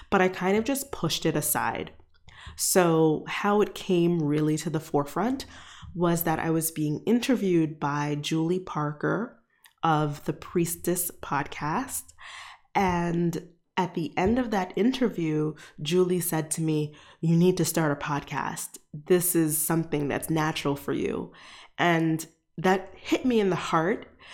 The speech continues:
the way that she said it. And I said, "Yes." I was like, it just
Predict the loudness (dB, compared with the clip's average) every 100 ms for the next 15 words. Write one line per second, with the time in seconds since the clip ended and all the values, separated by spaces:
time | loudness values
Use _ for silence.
0 | -2 2 4 4 2 -2 -4 -4 -4 -4
1 | -2 -2 -4 -8 -18 -20 -6 -2 0 0
2 | -2 -4 -6 -4 -4 -4 -8 -12 -12 -14
3 | _ _ _ _ _ _ 0 2 2 0
4 | 0 -2 -4 -2 -2 -2